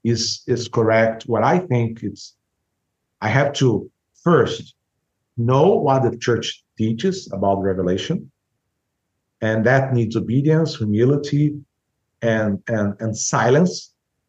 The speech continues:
for some time. You have to hear and learn.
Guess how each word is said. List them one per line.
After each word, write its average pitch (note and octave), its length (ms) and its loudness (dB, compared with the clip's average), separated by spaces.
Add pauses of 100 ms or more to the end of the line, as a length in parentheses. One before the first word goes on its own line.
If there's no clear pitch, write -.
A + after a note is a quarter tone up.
(100)
for A#2 120 0
some G#2 260 -4
time. G#2+ 320 0
You B2+ 60 4
have B2+ 220 2
to A#2 280 -4 (380)
hear D#3+ 500 2 (300)
and B2 160 2
learn. G2+ 400 2